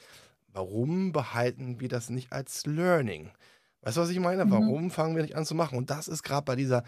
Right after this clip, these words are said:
Speaker 1: bei dieser mentalen, äh, Gesundheit
Speaker 2: Mhm.
Speaker 1: so, so wichtig. Und, ähm, deswegen, wir haben uns ja jetzt grad so ein bisschen auch über, ich sag jetzt mal, die,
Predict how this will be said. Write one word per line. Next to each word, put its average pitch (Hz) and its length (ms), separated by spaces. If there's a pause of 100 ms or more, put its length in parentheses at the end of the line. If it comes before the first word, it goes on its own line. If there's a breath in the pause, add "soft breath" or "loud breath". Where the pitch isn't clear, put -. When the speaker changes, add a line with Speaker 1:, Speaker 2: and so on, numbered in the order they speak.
(320 loud breath)
Speaker 1:
bei 104 100
dieser 135 220
mentalen, 120 920
äh, 67 240
Gesundheit 113 600
Speaker 2:
Mhm. 101 60
Speaker 1:
so, 113 180
so 117 200
wichtig. 104 420
Und, 113 220 (440 loud breath)
ähm, 123 260 (240 soft breath)
deswegen, 160 460 (220 loud breath)
wir 120 100
haben 139 120
uns 160 120
ja 160 80
jetzt 143 120
grad 139 160
so 147 80
ein 139 40
bisschen - 260
auch 135 180
über, 123 300
ich 110 80
sag - 180
jetzt - 120
mal, 101 220
die, 98 260